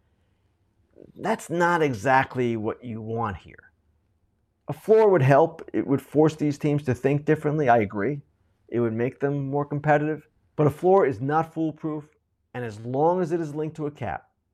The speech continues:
the union is never going to go for it. You're gonna hear talk about a cap over the next several years. You're already hearing little rumblings and little feelers about it, as we always do in this sport.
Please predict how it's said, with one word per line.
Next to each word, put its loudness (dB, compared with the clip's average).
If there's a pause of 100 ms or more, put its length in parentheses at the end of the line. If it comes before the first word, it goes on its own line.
the -12
union -4
is -14
never -4
going -4
to -10
go -4
for -12
it. -16
You're -2
gonna 2
hear 2
talk 2
about 2
a -4
cap 0 (920)
over -2
the 0
next -4
several 2
years. -2
You're -2
already 2
hearing 0
little 2
rumblings 0
and -6
little -10 (160)
feelers 2
about 4
it, -4 (540)
as -6
we 0
always 2
do -10
in -18
this -18
sport. -18